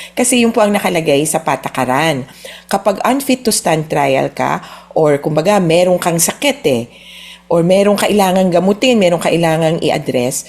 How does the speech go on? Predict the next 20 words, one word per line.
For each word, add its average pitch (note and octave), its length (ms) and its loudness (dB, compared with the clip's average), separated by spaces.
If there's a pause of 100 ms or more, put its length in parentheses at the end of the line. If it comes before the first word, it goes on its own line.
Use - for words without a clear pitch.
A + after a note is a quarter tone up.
(200)
posible A3+ 480 0
pong D#3+ 400 0
i-institutionalize. C#3+ 1700 -2
Ang - 80 -14
sabi D3+ 320 -2
nga D#3+ 80 0
namin, F3+ 400 0
pwedeng, B2+ 320 -4 (240)
baka G#3 240 -2
kailangan G3+ 400 0
i-hospital G#3+ 480 0
yan, A#3+ 480 2 (400)
baka F3+ 320 0
kailangan F3+ 480 2
i-care A3+ 320 2
home, A3 560 2 (480)
baka G3 320 -2
kailangan, A3+ 640 2 (320)
ah, E3+ 320 0
kanina, F3+ 400 0